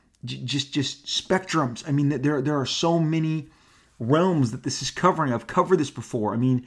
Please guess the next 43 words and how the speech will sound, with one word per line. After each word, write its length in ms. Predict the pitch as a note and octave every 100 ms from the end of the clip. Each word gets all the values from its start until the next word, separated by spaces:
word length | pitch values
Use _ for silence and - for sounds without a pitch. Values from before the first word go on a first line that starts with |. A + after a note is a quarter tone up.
| - - -
it's 160 | -
not 260 | C3+ F3 E3+
just 180 | D3+ D3
my 160 | C3+
sons. 440 | B2+ - A#2+ G#2+ A2+
It's 140 | -
an 60 | A2+
entire 460 | A2+ - D#3+ D#3
generation 680 | A#2+ C3+ D3 C#3 D3 - B2
of 140 | G#2
kids 300 | - D#3 A#2+
who 120 | B2+
are 120 | A#2+ A#2
in 160 | C3
basketball 540 | A#2+ C3+ C3+ C#3 B2 A2
camp 360 | A#2 G#2 - - - -
who 160 | - C3+
are 20 |
like, 180 | B2+ D#3
"Oh, 140 | D#3
yeah, 220 | C#3 C3
man, 240 | B2 B2 B2
Michael 260 | C#3 C#3
Jordan, 380 | B2 B2 B2+ B2
he 120 | B2
couldn't 280 | C#3 C3+ A#2
take 260 | A2+ A#2+ -
today's, 520 | G#2+ A2 G#2+ G2 - _ _ _ _ _ -
uh, 220 | A2 G#2
players." 580 | - - A#2 G#2 G2 - - _
Uh, 120 | C#3 - C#3 - _
you 80 | C3+
know, 240 | C3 A#2+
this 180 | B2+ B2+
idea 380 | B2+ A2+ C3+ D3
that 160 | A#2 -
Tom 320 | - C#3+ C3
Brady, 300 | B2+ C3 B2
because 260 | A2+ C3+
he 120 | A#2+ C3+
has 180 | B2
more 200 | B2+ C3
rings 500 | A2+ C3 B2 A2 -